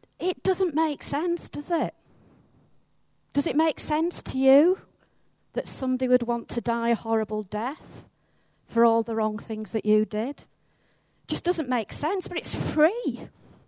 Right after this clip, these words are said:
Grace is free. We don't have to do anything. We don't have to be anything.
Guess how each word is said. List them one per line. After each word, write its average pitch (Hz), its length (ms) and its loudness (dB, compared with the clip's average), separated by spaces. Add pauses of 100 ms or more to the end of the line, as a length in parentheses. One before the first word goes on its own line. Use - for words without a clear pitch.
(680)
Grace 277 720 4
is 220 260 -4
free. 254 720 4
We 208 140 -4
don't 277 360 4 (120)
have - 400 -8
to 175 260 2 (540)
do 190 560 2 (480)
anything. 180 720 -4 (1800)
We 208 160 -4
don't 262 380 4
have - 340 -8
to 226 120 -4 (180)
be 208 540 -2 (140)
anything. 156 680 -10